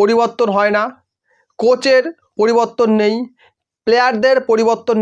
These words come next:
নেই, খেলাধুলার মানের পরিবর্তন নেই, কোনো কিছু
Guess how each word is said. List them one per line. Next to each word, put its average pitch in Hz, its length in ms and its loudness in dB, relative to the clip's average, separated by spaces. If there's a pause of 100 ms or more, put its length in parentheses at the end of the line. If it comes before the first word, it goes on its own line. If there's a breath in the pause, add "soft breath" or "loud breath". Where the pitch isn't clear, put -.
নেই, 214 120 0 (560 soft breath)
খেলাধুলার 254 560 0 (180)
মানের 226 240 0 (120)
পরিবর্তন 220 460 0 (120)
নেই, 214 120 -2 (420 soft breath)
কোনো 294 220 2
কিছু 302 140 0